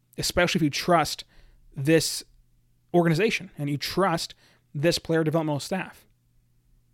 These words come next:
Now, if you're talking in twenty twenty-three, so you, you don't count this year, you just kinda say, "Okay, the next two years, now take it to twenty twenty-three, twenty twenty-four," that's where things might get dicey,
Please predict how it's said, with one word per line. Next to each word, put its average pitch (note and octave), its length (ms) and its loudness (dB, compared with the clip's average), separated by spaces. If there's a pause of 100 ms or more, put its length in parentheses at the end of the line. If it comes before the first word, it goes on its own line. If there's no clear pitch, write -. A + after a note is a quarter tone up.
(120)
Now, F#3+ 500 -2
if E3 200 -2
you're E3+ 100 4
talking A3 500 -2
in D#3+ 200 2
twenty F3 200 0
twenty-three, D3+ 540 0
so D3+ 160 0
you, C#3+ 240 0 (240)
you D3+ 80 0
don't G3+ 160 2
count G3+ 160 0
this D#3+ 240 -2
year, C#3+ 120 0
you C#3+ 260 -6
just C3+ 280 -6
kinda D#3+ 160 -4
say, D3+ 220 0
"Okay, D#3 180 -2
the C#3+ 80 -2
next D#3 240 -4
two G#3 120 -2
years, D3+ 300 0 (300)
now D#3 180 -2
take E3 180 0
it D3 60 -2
to C3 60 -14
twenty E3 160 -2
twenty-three, D#3 320 0
twenty D3+ 160 -4
twenty-four," C#3+ 480 -2 (640)
that's F#3+ 440 -2
where B3 120 4
things G#3+ 300 -2
might E3+ 180 0
get E3+ 120 0
dicey, D#3 440 -2